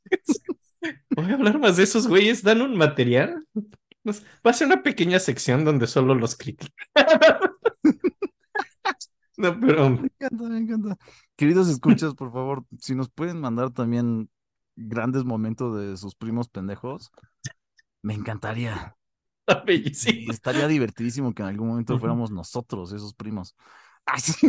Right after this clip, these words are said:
Speaker 1: Ey, <laughs> ey, ey, quizá yo soy el primo pendejo de alguien. <laughs>
Speaker 2: Ay,
Speaker 1: Güey, mi
Speaker 2: no,
Speaker 1: primo
Speaker 2: no.
Speaker 1: hace un podcast. Ay. <laughs> Ay,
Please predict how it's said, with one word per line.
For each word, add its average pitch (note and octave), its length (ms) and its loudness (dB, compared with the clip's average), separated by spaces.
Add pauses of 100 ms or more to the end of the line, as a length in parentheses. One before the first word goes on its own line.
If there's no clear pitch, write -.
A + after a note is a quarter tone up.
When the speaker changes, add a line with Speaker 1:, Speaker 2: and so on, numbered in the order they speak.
(100)
Speaker 1:
Ey, D3+ 580 6
<laughs> - 100 -6
ey, D#3 120 2 (100)
ey, D3 260 4 (360)
quizá D#3+ 240 2
yo C#3+ 180 2
soy D3+ 160 0
el D3 80 0
primo C#3+ 300 2
pendejo G#2 400 -2
de G2+ 100 0
alguien. A#2+ 280 0
<laughs> - 60 -10 (3250)
Speaker 2:
Ay, G#3 360 -2 (100)
Speaker 1:
Güey, C3+ 220 8
mi B2+ 100 6
Speaker 2:
no, E3 60 0
Speaker 1:
primo D#3+ 180 6
Speaker 2:
no. F3+ 60 10
Speaker 1:
hace F#3 160 4
un D3 120 2
podcast. C3+ 680 2
Ay. A#2 260 2
<laughs> C4 1400 4 (3000)
Ay, D4+ 1120 -2